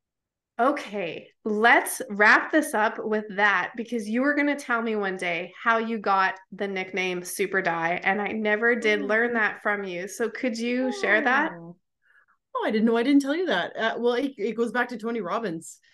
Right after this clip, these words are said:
Speaker 2: So, um, there's a technique with N L P called anchoring. So, you know, you wanna anchor in some great emotions in a certain way.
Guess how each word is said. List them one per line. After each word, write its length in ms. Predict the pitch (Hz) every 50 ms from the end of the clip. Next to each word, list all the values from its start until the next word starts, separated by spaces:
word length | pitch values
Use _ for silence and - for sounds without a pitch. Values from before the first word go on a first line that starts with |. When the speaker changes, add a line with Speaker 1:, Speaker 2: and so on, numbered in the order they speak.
| - - - - _ _ _
Speaker 2:
So, 520 | - - - 233 226 220 220 214 214 214
um, 580 | - 220 220 208 208 202 202 196 202 208 196 190
there's 260 | - 190 226 226 214 202
a 40 | 214
technique 640 | - - 226 240 233 - 226 233 226 226 220 220 - - _ _ _ _ _ _ -
with 260 | 220 220 220 214 214
N 160 | - 190 185
L 140 | 196 226 262
P 480 | - - - - - 208 202 196 202 214
called 300 | 208 - 294 285 269 - -
anchoring. 680 | 196 185 185 180 180 - 175 160 156 170 208 269 294
So, 480 | 285 - - 208 196 190 190 185 180 185
you 100 | 202 202
know, 100 | 196 185
you 180 | 180 180 180 165
wanna 200 | 170 175 175 175
anchor 360 | - - 175 180 180 - 190
in 120 | 180 180 180
some 240 | - - - 190 175
great 180 | 175 175 170 165
emotions 460 | 165 165 160 170 180 185 - 190 180
in 120 | 180 175 175
a 40 |
certain 460 | 170 - - - 202 - - 170 165 160
way. 440 | - 160 156 160 170 196 233 254 254